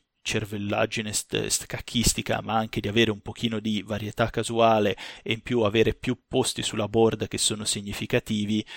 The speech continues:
eh, e quindi si aggiunge anche un po' di metagame, eh, sì, quello si muove avanti di uno, che non vuol dire solo che si avvicina a me, si allontana da me,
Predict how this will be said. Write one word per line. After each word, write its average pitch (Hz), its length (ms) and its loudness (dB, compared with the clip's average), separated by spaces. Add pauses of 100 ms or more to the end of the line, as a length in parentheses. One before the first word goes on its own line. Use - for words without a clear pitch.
(200)
eh, 95 540 -4
e - 180 -12
quindi 98 420 -8
si - 160 -2
aggiunge 98 300 -8
anche 98 180 -6
un 95 60 -10
po' 107 100 -4
di 98 80 -6
metagame, 101 500 -4 (180)
eh, 110 220 -6
sì, - 320 0
quello 113 240 -4
si 110 140 0
muove 101 180 -4
avanti 104 340 -4
di 104 120 -4
uno, 95 340 -6 (560)
che - 140 2
non 110 100 -2
vuol 107 160 0
dire 110 240 8
solo 107 240 4
che 107 120 -2
si - 120 0
avvicina 104 440 -2
a - 20 -4
me, 101 160 -6
si - 140 2
allontana 104 400 -2
da 104 100 -4
me, 95 200 -4